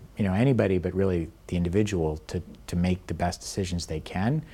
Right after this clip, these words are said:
including, you know, by using doctors and the teams of professionals that are out there.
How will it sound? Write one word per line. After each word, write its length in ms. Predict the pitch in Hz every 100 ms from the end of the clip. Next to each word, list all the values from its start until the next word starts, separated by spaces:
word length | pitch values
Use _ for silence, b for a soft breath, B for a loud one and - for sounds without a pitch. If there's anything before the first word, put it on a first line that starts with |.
| B B
including, 440 | 110 - 170 131 110
you 60 |
know, 100 | 107
by 120 | 92
using 340 | 98 104 101 95
doctors 560 | 107 104 101 107 95 90
and 120 | 85
the 60 |
teams 500 | 87 - 98 95 90
of 120 | 87 -
professionals 580 | 92 104 98 90 85
that 100 | -
are 60 | 92
out 220 | 107 107
there. 240 | - -